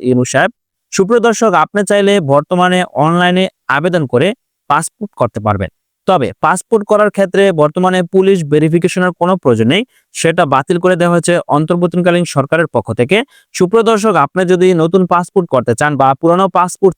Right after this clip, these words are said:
থাকলে যদি পাসপোর্ট রিইস্যু করতে চান বা পাসপোর্ট সংশোধন করতে চান,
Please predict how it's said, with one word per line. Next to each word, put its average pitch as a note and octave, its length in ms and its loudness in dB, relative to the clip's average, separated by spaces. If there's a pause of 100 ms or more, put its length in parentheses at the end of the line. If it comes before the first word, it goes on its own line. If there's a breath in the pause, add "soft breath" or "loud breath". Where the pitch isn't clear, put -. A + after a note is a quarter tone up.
থাকলে B2+ 260 0 (380)
যদি E3 240 2 (140)
পাসপোর্ট F3 500 0
রিইস্যু G3+ 360 2 (100)
করতে B2+ 220 0
চান D#3+ 200 -2 (100)
বা B2 80 2 (140)
পাসপোর্ট F#3 400 -2 (100)
সংশোধন F3+ 400 -2
করতে A#2+ 280 -2
চান, E3 180 0